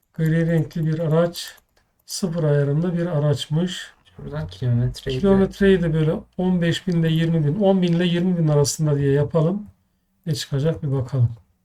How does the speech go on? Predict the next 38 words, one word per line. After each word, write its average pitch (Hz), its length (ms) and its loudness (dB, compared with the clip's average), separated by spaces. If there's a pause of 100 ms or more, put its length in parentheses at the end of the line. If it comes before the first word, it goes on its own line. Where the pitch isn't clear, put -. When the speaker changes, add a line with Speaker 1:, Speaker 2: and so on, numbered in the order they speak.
(340)
Speaker 1:
Yirmi 170 280 0
dokuz 170 360 0
bin 160 120 2
kilometrede, 147 680 -2
yirmi 180 380 2
bir 202 180 8
bin 165 100 2
kilometrede 147 640 -2
bir 143 80 0
araç 139 380 -2
var 143 80 -2
altta. 143 480 -2 (680)
Yirmi 170 360 0
bir 170 200 0
bin 156 180 0
kilometrede 151 680 -2
bir 156 120 -2
araç 170 400 -2
var. 170 260 -2
Bir 170 160 -2
milyon 147 400 2
dört 165 240 -2
yüz 151 160 -2
yetmiş 156 400 -4
yedi 160 180 -2
bin 151 220 2
beş 165 280 -2
yüz 143 100 -4
lirada 143 280 -2
fiyat 165 280 0
istenmiş. 143 840 -2
Güzel 156 280 -2
sıfır 165 340 -4
ayarında 135 520 2
mavi 151 360 0
renkli 139 360 -2
bir 151 120 -2
araç. 131 560 -4